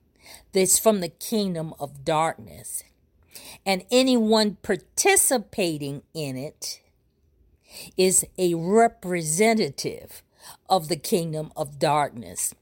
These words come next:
Whether you are doing it consciously or unconsciously participating in it, it, the results are the same. You are negatively impacting the lives of people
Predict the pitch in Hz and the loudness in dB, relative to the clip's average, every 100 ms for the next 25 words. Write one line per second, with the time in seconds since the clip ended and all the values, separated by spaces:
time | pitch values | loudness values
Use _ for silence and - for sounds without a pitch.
0 | - - - - 190 208 196 175 170 160 | -20 -18 -4 0 6 6 6 4 -2 -4
1 | 180 175 165 165 139 160 151 147 147 - | -2 0 0 0 0 -2 -2 -6 -8 -10
2 | - 339 339 339 330 - 302 294 - 180 | 0 0 2 -2 -4 -4 -4 -4 0 0
3 | - 233 285 294 - 269 262 254 226 254 | 2 0 0 -2 -2 0 0 -4 -6 -2
4 | 247 240 247 226 262 240 220 - 226 220 | -2 -4 -6 -4 -2 -2 -4 -2 -2 -2
5 | 214 208 196 165 151 143 - - - - | -4 -6 -6 -4 -4 -6 -10 -18 -20 -20
6 | - _ - 196 196 - - 175 180 156 | -20 _ 2 4 4 0 0 4 4 4
7 | 143 214 214 214 - - 170 151 156 - | 6 6 6 0 -4 0 0 0 0 0
8 | 147 123 80 87 208 _ _ _ _ _ | 0 -4 -12 -18 -20 _ _ _ _ _
9 | _ _ _ - - - - 175 180 220 | _ _ _ -20 -20 -20 -12 -4 2 4
10 | 220 220 208 - _ - 156 139 123 117 | 4 2 0 -6 _ 0 2 2 0 -2
11 | - - 180 202 240 254 247 - 254 202 | -6 -6 0 4 6 4 0 -2 0 0
12 | 185 175 196 190 185 175 - 226 233 - | 0 -2 -4 -4 -4 -4 -6 -2 -2 -2
13 | 175 180 160 160 180 175 165 165 147 - | -6 -2 -2 -2 -2 -2 -4 -6 -6 -6
14 | 143 - - - 185 170 - 113 - - | -10 -14 -14 -6 -4 -4 -8 -10 -10 -16